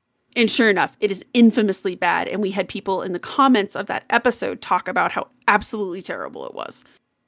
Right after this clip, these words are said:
Mm. Coming off of that, this has restored my faith in humanity. So good. We'll only listen to Ca-, Caiaphas Cain audiobooks going forward.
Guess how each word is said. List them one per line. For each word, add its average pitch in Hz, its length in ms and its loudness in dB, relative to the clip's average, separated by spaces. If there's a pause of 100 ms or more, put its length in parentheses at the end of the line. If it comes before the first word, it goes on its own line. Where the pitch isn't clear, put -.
(1040)
Mm. 220 340 10 (260)
Coming 359 260 8
off 320 180 8
of 240 140 2
that, 220 360 4 (280)
this 302 160 -8
has 320 120 -8
restored 294 360 -2
my 277 100 2
faith 262 300 -4
in 208 80 -4
humanity. 214 580 -4 (1080)
So 202 200 -6
good. 127 340 -10
We'll 226 220 -4 (120)
only 175 300 -2
listen 139 280 -10
to 151 60 -8
Ca-, - 360 -8
Caiaphas - 380 -6
Cain - 180 -10
audiobooks - 560 -10
going - 240 -10
forward. - 340 -14